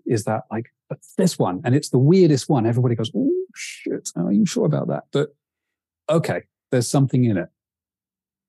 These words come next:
Push it, try it, let's see how far you can get.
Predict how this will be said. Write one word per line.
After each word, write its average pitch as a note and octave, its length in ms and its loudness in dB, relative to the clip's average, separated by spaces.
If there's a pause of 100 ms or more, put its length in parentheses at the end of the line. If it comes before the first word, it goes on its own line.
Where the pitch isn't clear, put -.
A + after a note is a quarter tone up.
(580)
Push F#3+ 180 6
it, F#2+ 160 -4 (240)
try C#3+ 220 0
it, G2 120 -6 (280)
let's C#3+ 160 -6
see C#3+ 160 0
how A#2+ 140 0
far A#2+ 180 -4
you A2+ 140 -2
can A2 120 -4
get. - 220 -4